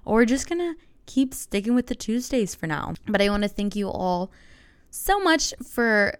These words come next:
supporting me and joining me. And for those of you keeping me accountable on uploading, thank you, thank you, thank you. I think it's so amazing hearing people being able to relate to my podcast and just messaging me saying that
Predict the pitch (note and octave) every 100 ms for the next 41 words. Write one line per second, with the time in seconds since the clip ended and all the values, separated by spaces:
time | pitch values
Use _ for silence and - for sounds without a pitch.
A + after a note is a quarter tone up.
0 | - - G#3+ F#3+ F#3 G3 F#3+ F#3 F3+ F3
1 | E3+ F3 E3+ F3+ - F3+ F3+ - - G3
2 | F#3 F3+ F3+ F3+ - F#3 F3+ F3+ E3+ -
3 | - F3+ E3+ E3+ E3 E3+ - - E3 -
4 | E3 - E3+ E3 E3 F3+ F3+ - E3 F3
5 | E3+ E3+ E3+ G3 - B3+ D4+ C#4+ B3+ A3
6 | G#3 G#3+ - - - F#3+ G#3 G#3+ G3 -
7 | G3 F#3 F3 E3+ E3+ E3+ E3+ E3+ F3 E3
8 | E3 E3+ E3+ - - - - A3 F#3+ F3+
9 | E3+ F3+ F3+ F3 F3 F3 - F3 E3+ -
10 | - F#3+ D#3 - E3 G#3+ - G4+ A4+ -
11 | - F#3+ F#3 F3+ F3+ - - - - G3+
12 | G3+ E3+ F#3 F3+ F#3 F3+ F3 F3 - D#3+
13 | D3 D#3 E3+ C3+ C2+ -